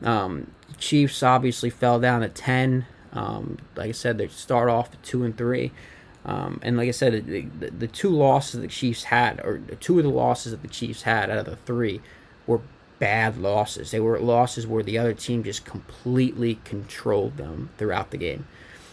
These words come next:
And I think, you know, um, that's, that's a telling sign. Um, I mean, you got, you got the,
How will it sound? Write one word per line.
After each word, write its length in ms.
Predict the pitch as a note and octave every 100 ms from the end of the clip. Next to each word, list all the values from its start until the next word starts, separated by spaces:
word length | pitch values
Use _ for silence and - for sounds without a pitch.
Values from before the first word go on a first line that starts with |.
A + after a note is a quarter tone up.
| -
And 260 | - G#2 E2+
I 60 |
think, 400 | A2 - G#2 -
you 80 | F#2
know, 240 | F2+ D#2+ - - - - - - - G#2+
um, 340 | - E2 G1+ - - - -
that's, 560 | G2 - - - - - - - -
that's 420 | F#2+ G2+ - - - - - - - - -
a 40 | -
telling 400 | - A#2+ A#2 G#2+
sign. 400 | A2+ B2 C2 - -
Um, 420 | F#2+ D#2+ E2+ - - - - -
I 80 | G2+
mean, 160 | G#2 G#2
you 80 | A2
got, 200 | G#2+ -
you 200 | A2+ A#2
got 160 | A#2
the, 200 | - -